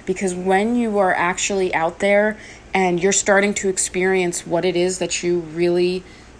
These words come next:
want to do, you're going to be so proud of yourself, and you're going to be so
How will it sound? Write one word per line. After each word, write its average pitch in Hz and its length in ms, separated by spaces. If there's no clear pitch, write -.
want 170 320
to - 140
do, 190 360
you're 190 220
going 262 300
to 262 120
be 220 140
so 190 400
proud 185 420
of 196 120
yourself, 175 640
and 180 100
you're 190 140
going 226 260
to 226 80
be 208 140
so 190 560